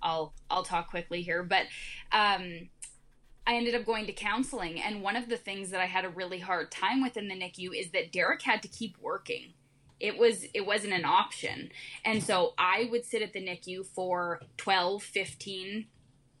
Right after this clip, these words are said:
seventeen hours. And he was there for two or three hours when he could.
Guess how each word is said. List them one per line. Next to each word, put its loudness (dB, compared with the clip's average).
seventeen -2
hours. 4
And 2
he 2
was 0
there 0
for -8
two -8
or -4
three -2
hours 4
when -4
he -12
could. 0